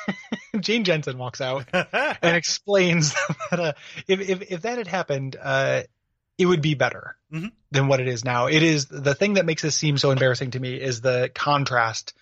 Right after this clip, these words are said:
Speaker 1: between what it's trying to do and how it actually looks.
Speaker 2: Yeah, yeah. I mean,
Speaker 1: You know?
Speaker 2: show, show, show, show the embrace and then, you know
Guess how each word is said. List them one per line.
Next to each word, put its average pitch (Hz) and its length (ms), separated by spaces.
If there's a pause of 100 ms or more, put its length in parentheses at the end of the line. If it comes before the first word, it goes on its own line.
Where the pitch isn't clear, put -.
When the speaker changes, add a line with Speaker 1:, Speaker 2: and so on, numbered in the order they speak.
(280)
Speaker 1:
between 139 320
what 135 120
it's 127 140
trying 135 400
to 135 60
do 131 200
and 123 100
how 127 220
it 123 80
actually 120 340
looks. 78 340
Speaker 2:
Yeah, 87 200 (120)
yeah. 80 140 (260)
I 98 60
mean, 101 120
Speaker 1:
You 117 60
know? 117 80 (680)
Speaker 2:
show, 160 180
show, 160 180
show, 151 240
show 139 220
the 123 120
embrace 98 440
and 98 120
then, 92 400
you 101 80
know 87 200